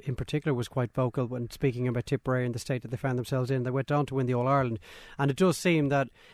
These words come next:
it is a county that doesn't really give much allowance to its players. And I, every county, as you say, Reza, I've seen the Dubs in a pub in the day after a big game where they wouldn't have a,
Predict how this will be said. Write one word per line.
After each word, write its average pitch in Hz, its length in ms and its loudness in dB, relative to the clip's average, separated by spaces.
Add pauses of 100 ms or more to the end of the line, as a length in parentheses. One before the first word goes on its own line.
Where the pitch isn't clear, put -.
(100)
it 147 100 0
is 160 140 4
a 156 60 0
county 151 360 2
that 131 160 0 (100)
doesn't 139 300 0
really 139 480 4
give 127 320 0
much 135 420 -2 (540)
allowance 139 520 4
to 135 180 2
its - 100 -6
players. 131 560 0 (280)
And 143 160 0
I, 139 180 -2 (260)
every 160 320 4
county, 135 260 2
as 120 100 -2
you 143 120 2
say, 135 200 -2
Reza, 127 300 -2
I've 135 140 -2
seen 143 180 0
the 127 80 -4
Dubs 135 300 0
in 135 80 0
a 131 40 2
pub 143 360 -2 (100)
in 131 160 -2
the 123 80 -4
day 139 220 2
after 139 320 2
a 131 40 -2
big 131 200 0
game 139 340 4 (260)
where 135 140 2
they 135 80 6
wouldn't 131 240 4
have 131 140 0
a, 127 200 0